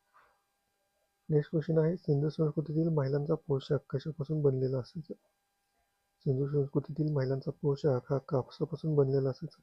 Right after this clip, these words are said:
पर्याय क्रमांक सी याचं उत्तर आहे. नेक्स्ट क्वेश्चन आहे, हडप्पा संस्कृतीत आढळणाऱ्या शिक्क्यांवर कोणत्या लिपीतील चिन्हे आहेत?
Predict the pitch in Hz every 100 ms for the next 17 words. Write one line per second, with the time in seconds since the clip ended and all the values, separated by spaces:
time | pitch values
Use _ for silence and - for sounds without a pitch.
0 | - 135 135 147 143 139 160 - 151 131
1 | 123 143 131 156 135 123 156 _ _ _
2 | _ _ _ _ _ _ _ _ _ _
3 | _ _ _ _ _ _ _ _ _ _
4 | 1077 _ _ _ _ _ _ _ _ _
5 | - 165 160 - 160 175 170 151 143 -
6 | _ _ _ _ _ _ _ 147 143 -
7 | 165 165 143 156 156 156 226 135 135 135
8 | 139 147 143 139 - 139 143 147 131 -
9 | 151 127 - 151 139 135 139 147 - 127
10 | 120 117